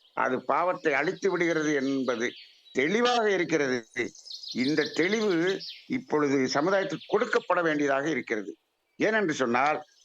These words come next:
இந்த புண்ணியம் உங்களுக்கு பலனை கொடுக்க இருக்கிறது, கொடுக்க இருக்கிறது, அதை செய்யுங்க, இதை செய்யுங்க என்று அனைவரையும் வேலைக்காரர்களாக வேலை வாங்கி,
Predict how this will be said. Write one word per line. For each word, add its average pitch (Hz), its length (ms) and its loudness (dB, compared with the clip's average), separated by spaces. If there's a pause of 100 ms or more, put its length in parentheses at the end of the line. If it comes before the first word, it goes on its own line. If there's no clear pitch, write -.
இந்த - 180 -2
புண்ணியம் 247 440 4
உங்களுக்கு 165 680 2 (260)
பலனை 175 580 0
கொடுக்க 202 380 0
இருக்கிறது, 170 500 0
கொடுக்க 214 300 0
இருக்கிறது, 151 540 0 (280)
அதை 170 220 0
செய்யுங்க, 208 400 0
இதை 185 220 2
செய்யுங்க 190 440 2
என்று 196 640 0 (280)
அனைவரையும் 233 840 2 (480)
வேலைக்காரர்களாக 202 1040 2
வேலை 208 340 0
வாங்கி, 185 800 0